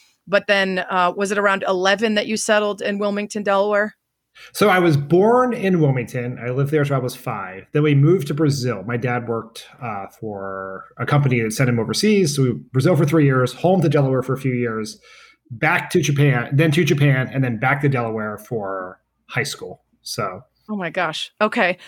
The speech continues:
Speaker 1: So I hate to say it 'cause, of course, now, you know, there's the great Elena Delle Donne, there's the, you know, the president of the United States.
Speaker 2: Mm.
Speaker 1: But when I think of Delaware, the immediate thing I think of is in Wayne's World when they can't think of anything and they just say, "Hi, we're in Delaware." So tell me,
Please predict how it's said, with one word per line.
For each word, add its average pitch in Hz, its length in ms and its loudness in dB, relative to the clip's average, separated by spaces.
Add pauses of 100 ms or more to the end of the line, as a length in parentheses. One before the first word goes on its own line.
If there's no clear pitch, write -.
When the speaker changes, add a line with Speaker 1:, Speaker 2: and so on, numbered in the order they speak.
(180)
Speaker 1:
So 240 300 0
I 214 120 2
hate 247 200 0
to 277 100 -8
say 214 220 0
it 175 120 -2
'cause, 196 200 -8
of 202 80 -14
course, 233 260 -2
now, 202 160 2
you 185 100 -4
know, 175 100 -2
there's 170 220 -4
the 190 100 -6
great 190 260 0
Elena 190 320 2
Delle 170 260 2
Donne, 165 320 2
there's 170 220 -4
the, 175 260 -2
you 165 60 -4
know, 160 120 -2
the 151 80 -4
president 214 380 -2
of - 20 -2
the 165 60 -4
United 165 260 -2
States. 165 400 2
Speaker 2:
Mm. 143 80 -8
Speaker 1:
But 170 220 2 (240)
when 202 100 0
I 226 120 2
think 320 200 0
of 233 140 -2
Delaware, 180 580 2
the 180 80 -4
immediate 214 560 0
thing 196 180 0
I 180 60 2
think 175 260 -2
of 165 240 0
is 170 300 -2
in 175 140 -2
Wayne's 175 320 -4
World 160 340 -4
when 170 160 -4
they 165 120 -6
can't 185 280 -4
think 202 180 -6
of 208 80 -4
anything 214 360 -2
and 196 100 0
they 196 60 0
just 180 200 -4
say, 175 300 -2 (140)
"Hi, 226 500 2
we're 185 320 -2
in 214 260 -2 (220)
Delaware." 170 800 0 (380)
So 226 520 2
tell 330 360 2
me, 214 340 2